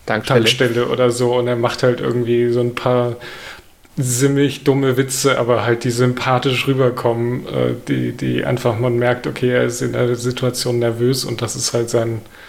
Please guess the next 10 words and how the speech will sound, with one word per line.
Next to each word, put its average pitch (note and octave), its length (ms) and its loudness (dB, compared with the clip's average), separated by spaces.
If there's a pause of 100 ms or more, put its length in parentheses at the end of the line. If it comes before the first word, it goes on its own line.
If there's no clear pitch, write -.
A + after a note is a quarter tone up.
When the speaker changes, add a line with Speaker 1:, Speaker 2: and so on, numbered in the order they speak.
(280)
Speaker 2:
sein A2+ 320 -2
Ventil. A#2+ 640 0 (840)
Ähm, A#2 240 2
und C3 160 0
auch A#2+ 160 0
sonst B2+ 380 0
so, A#2+ 160 2
so A#2 200 0
von A#2+ 220 0
seinem, A#2 600 0